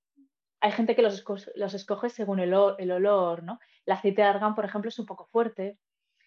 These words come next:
La caléndula suele, huele muy bien, ¿no? Es más suavecita, es más aromática, em, y vale para la piel sensi-, pieles sensibles, o sea que vale para todas las pieles.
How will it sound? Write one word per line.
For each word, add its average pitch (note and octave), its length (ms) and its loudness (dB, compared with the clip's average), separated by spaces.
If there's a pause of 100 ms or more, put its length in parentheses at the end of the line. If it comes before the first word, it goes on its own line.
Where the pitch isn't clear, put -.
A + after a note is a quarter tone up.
(180)
La F#3 140 2
caléndula G3 560 4
suele, F3+ 840 0 (360)
huele A#3 280 4
muy F#3 200 -2
bien, F#3+ 460 0
¿no? G#3 160 -6
Es A#3 100 -8
más F#3 160 -8
suavecita, G3+ 760 -2
es G3 120 -8
más F#3+ 240 -4
aromática, F#3+ 800 -2 (100)
em, E3+ 680 -10 (480)
y G#3 100 -2
vale G3+ 180 6
para G3 180 2
la F3+ 120 0
piel F#3+ 160 0
sensi-, - 320 -12 (180)
pieles G3 220 0
sensibles, G#3 600 -2 (300)
o F#3 80 -12
sea F#3 140 -4
que E3+ 100 -4
vale E3+ 160 -2
para D#3+ 160 -10
todas - 160 -16
las - 140 -20
pieles. G#3 380 0